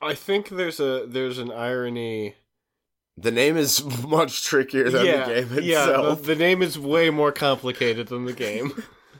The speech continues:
Speaker 2: Well, on paper, it would look, it would make more sense.
Speaker 1: Well, everything on paper makes more sense.
Speaker 2: Yeah, you're right.
Speaker 1: We're speaking on paper.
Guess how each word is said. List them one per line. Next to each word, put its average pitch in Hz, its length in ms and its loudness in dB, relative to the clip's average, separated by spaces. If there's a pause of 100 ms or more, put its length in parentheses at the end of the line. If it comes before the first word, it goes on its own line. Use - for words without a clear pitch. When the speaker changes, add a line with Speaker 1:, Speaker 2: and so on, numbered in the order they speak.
(500)
Speaker 2:
Well, 165 340 0
on 165 200 2
paper, 165 460 2
it 123 80 0
would 120 160 -2
look, 117 220 0
it 110 260 0
would 113 120 -4
make 110 240 -2
more 101 240 -2
sense. - 560 -12 (420)
Speaker 1:
Well, 175 240 4
everything 202 420 2
on 113 140 -2
paper 147 340 0
makes 104 300 -12
more 92 160 -12
sense. 87 720 -10 (280)
Speaker 2:
Yeah, 78 340 -8
you're 82 360 -12
right. - 140 -12 (200)
Speaker 1:
We're 139 120 -16
speaking 131 440 -10
on 92 180 -16
paper. 170 500 -16